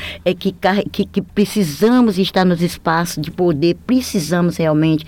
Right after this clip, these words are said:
A gente, no-, de, de mulher pra mulher, precisa entender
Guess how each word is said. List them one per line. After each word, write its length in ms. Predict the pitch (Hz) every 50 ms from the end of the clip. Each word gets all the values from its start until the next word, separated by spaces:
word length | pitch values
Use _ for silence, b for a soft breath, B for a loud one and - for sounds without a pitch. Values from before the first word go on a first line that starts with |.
| B B B B B B
A 80 | -
gente, 240 | 160 190 214 - -
no-, 240 | 202 202 202 214 202 -
de, 240 | 185 160 208 226 214
de 200 | 147 151 160 220
mulher 320 | 240 233 226 214 214 220
pra 120 | - -
mulher, 280 | 202 196 196 190 196 202
precisa 340 | 196 180 - - 190 185 196
entender 540 | 196 208 214 233 214 185 160 175 185 190